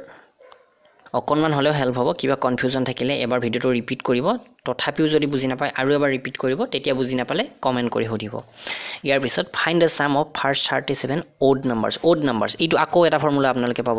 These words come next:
এতিয়া। অড নাম্বাৰ মানে কি? অযুগ্ম সংখ্যাবিলাকৰ যোগফল। চাওক, নেচাৰেল নাম্বাৰৰ যোগফলটো যথেষ্ট সহজ বাৰু। এন, এন প্লাছ ওৱান বাই টু আছিলে। এন, এন প্লাছ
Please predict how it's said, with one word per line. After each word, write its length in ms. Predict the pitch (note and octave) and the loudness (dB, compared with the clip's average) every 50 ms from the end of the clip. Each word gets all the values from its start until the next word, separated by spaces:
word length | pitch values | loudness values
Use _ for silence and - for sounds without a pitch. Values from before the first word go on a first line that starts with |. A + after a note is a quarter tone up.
| A2+ | 0
এতিয়া। 160 | A2 - - - - - - - - - E3+ | 0 -2 -4 -8 -8 -12 -12 -10 -2 2 2
অড 80 | E3+ F3 F#3 | 4 4 4
নাম্বাৰ 180 | G#3 G#3 A3 A3 | 4 4 4 4
মানে 120 | A3+ A#3 A#3 A#3+ | 4 2 2 2
কি? 60 | D#4 G4+ F#4+ - _ - - - D#3+ | 0 -2 -2 -4 _ -6 0 4 4
অযুগ্ম 300 | F3 F3 F#3+ A3 A3 A3+ A3+ G#3 | 4 6 4 4 4 4 6 6
সংখ্যাবিলাকৰ 580 | G#3+ G#3+ - A3 G3 G3 F#3 F3+ F3 F3+ E3+ D3 C3+ | 6 4 4 4 4 6 4 4 4 4 4 4 4
যোগফল। 400 | C#3 B2 - - - - A#2 G#2+ - - - - - - - | 2 0 -2 -4 -2 0 0 0 -2 -4 -10 -14 -8 -2 0
চাওক, 160 | - G#3 D#3+ E3 F3 | 2 2 4 4 4
নেচাৰেল 300 | F3 E3 - G#3 G#3+ G#3+ | 4 4 4 4 4 4
নাম্বাৰৰ 220 | G#3+ G#3+ G#3+ A3+ A3 G#3 | 4 6 6 6 6 6
যোগফলটো 340 | G#3 G3+ G3+ - G#3 G#3+ A3 G3+ F#3+ | 4 2 0 -2 0 0 0 2 0
যথেষ্ট 300 | F#3 F#3 G3 F#3 - - F#3+ F3 | 0 0 0 -2 0 0 0 0
সহজ 240 | E3 C3+ A#2+ B2+ B2 B2+ A#2+ | 0 0 0 -2 -2 -2 -4
বাৰু। 120 | A2+ A2+ - - - - - - - - E3 D#3 D#3 D#3+ | -4 -4 -6 -8 -14 -18 -18 -16 -10 -6 -2 -2 0 0
এন, 120 | E3+ F3+ G3+ A#3+ D4 C#4+ - - - C#3+ | 0 2 2 0 0 -2 -4 -6 -4 -2
এন 80 | C#3+ C#3+ C#3 C#3+ | -2 -2 -2 -2
প্লাছ 200 | - - C#3+ D#3 - - - - _ _ - D3+ | -2 -2 -2 -2 -2 -4 -8 -12 _ _ -2 -2
ওৱান 240 | C#3+ C#3+ D#3 F3 G#3 A3+ G3 D3+ | 0 0 0 0 0 0 0 0
বাই 120 | C#3 C#3 D3+ D3+ - | -2 -2 -4 -4 -2
টু 80 | - A#3 A3+ F3 | 2 4 4 4
আছিলে। 280 | C#3 - - A#2 G#2+ G#2+ - - - - - - _ _ - - C#3 C3+ C3+ C#3+ | 4 2 0 -2 -2 -4 -6 -10 -18 -18 -20 -20 _ _ -6 -2 -2 0 0 2
এন, 120 | D#3 F3 G3+ A3+ - - - _ - C#3+ C#3 | 2 2 0 0 -2 -4 -10 _ -8 -4 -2
এন 100 | C3+ C#3+ C#3 C3+ - - | -2 -2 -2 -2 -2 -2
প্লাছ 300 | C#3 C3 C#3+ F3+ G3+ | 0 0 2 2 0